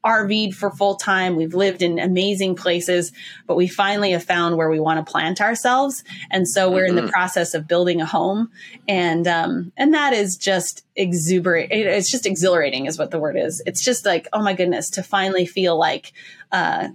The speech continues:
Speaker 1: you know, it, I used to say, "Go big or go, go big or no home." Right.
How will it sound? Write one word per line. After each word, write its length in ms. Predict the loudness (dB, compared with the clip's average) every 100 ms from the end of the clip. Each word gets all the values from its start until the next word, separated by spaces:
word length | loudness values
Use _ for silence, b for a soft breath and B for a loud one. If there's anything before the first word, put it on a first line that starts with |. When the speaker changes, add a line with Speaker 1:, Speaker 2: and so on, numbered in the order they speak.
| _ -4
Speaker 1:
you 140 | 0
know, 280 | 0 -2 -6 -12 -4
it, 220 | -4 -2 -2
I 80 | 0
used 200 | 0 0
to 80 |
say, 180 | 0 0
"Go 180 | 2 2
big 220 | 2 2 0
or 100 | 2
go, 180 | 0 0 -2 2
go 160 | 2
big 200 | 4 4
or 100 | 4
no 240 | 4 4 4
home." 360 | 2 0 -2 -4 0
Right. 280 | 2 2